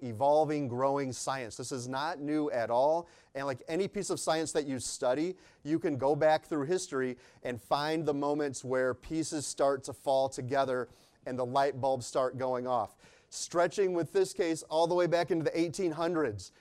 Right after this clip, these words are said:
right? So we're on the way to two hundred years of knowledge relating to, um, how the Earth's climate works, from documenting how the, the, the,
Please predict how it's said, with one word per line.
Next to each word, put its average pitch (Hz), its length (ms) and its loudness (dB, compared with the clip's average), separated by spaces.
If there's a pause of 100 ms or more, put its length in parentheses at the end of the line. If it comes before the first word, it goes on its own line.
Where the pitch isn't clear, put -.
(140)
right? 135 200 0
So 170 120 -2
we're 151 120 6
on 160 80 2
the 170 60 2
way 175 80 4
to 156 80 2
two 185 220 0
hundred 165 240 0
years 165 360 2
of 131 200 -4
knowledge 135 640 0 (240)
relating 143 760 2 (300)
to, 139 480 0
um, 120 360 -2 (100)
how 143 640 4
the 127 140 2
Earth's 143 260 0
climate 139 420 -4
works, 127 460 -4 (280)
from 131 360 -4 (340)
documenting 147 480 2
how 147 260 4
the, 156 280 2
the, 127 300 2
the, 123 220 2